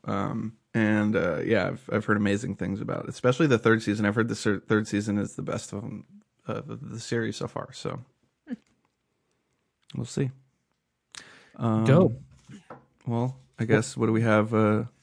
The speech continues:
Speaker 1: just news then?
Speaker 3: Yeah, what do we got for the first news piece?
Speaker 1: Um, well, I mean, there's not too much stuff, but there was a,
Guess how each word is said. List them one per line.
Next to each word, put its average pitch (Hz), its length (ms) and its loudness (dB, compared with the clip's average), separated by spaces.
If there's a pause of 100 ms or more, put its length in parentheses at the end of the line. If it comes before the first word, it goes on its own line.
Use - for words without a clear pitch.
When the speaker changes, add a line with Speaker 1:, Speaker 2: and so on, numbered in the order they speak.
(140)
Speaker 1:
just - 180 -6
news 117 500 4
then? 151 380 2 (500)
Speaker 3:
Yeah, 156 220 6
what 123 120 4
do 135 80 4
we 139 80 6
got 135 360 2
for - 80 -4
the 131 80 4
first 135 340 -2
news 156 480 2
piece? - 600 -10
Speaker 1:
Um, 175 600 6
well, 190 120 8
I 196 40 8
mean, 196 160 6
there's 196 160 2
not 214 180 4
too 196 160 2
much 170 200 4
stuff, 120 300 4
but 117 140 2
there 123 140 6
was 123 180 2
a, 117 200 2